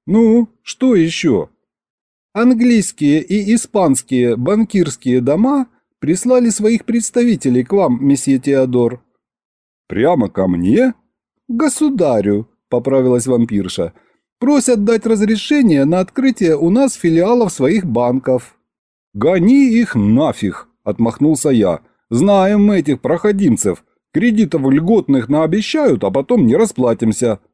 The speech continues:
Мигнуть не успеем, как всю страну в долговую яму загонят». «А ты не спеши, внучек», оживился внезапно дед.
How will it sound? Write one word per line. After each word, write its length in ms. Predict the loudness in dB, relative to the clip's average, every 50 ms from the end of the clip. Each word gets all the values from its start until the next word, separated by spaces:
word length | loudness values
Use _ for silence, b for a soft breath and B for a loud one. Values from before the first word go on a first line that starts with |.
| _ _ -4
Мигнуть 480 | -2 0 0 2 2 2 2 2 2
не 100 | 2 2
успеем, 520 | 2 2 0 -2 -2 0 0 0 0 0 -2
как 180 | -2 -2 -2
всю 200 | -2 -2 -4 -4
страну 420 | -2 -2 -2 -2 0 0 2 0 0
в 60 | 0
долговую 600 | -2 -2 -2 -2 -2 -2 -2 -2 0 0 0 0
яму 320 | 0 0 0 0 0 0
загонят». 600 | 0 0 -2 -2 -2 -2 0 0 0 -2 -4 -6 _ _ _ _ _ _ _ _ _ _ _ _ _ _ _ _
«А 160 | -6 -6 -6 -6
ты 280 | -6 _ -2 0 2
не 200 | 2 2 2 2
спеши, 760 | 0 -2 _ -4 -4 -4 -4 -6 -4 -2 0 0 0 0 0
внучек», 640 | 0 0 2 2 2 2 0 0 -2 -4 -4 -4 _ _ _ _ _ -6
оживился 560 | -4 -2 -2 0 0 2 0 0 0 0 0
внезапно 540 | 2 2 2 2 0 0 0 0 -2 -2 0
дед. 260 | 0 -2 -2 -4